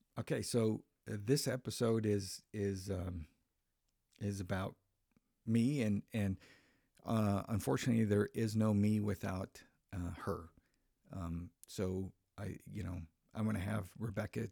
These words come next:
kind of <clears throat> jump in and, and help tell my story. Um,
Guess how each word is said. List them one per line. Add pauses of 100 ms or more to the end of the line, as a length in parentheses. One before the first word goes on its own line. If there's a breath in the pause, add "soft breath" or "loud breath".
kind
of (560 soft breath)
<clears throat>
jump
in
and, (140)
and
help (120)
tell
my
story. (640 soft breath)
Um,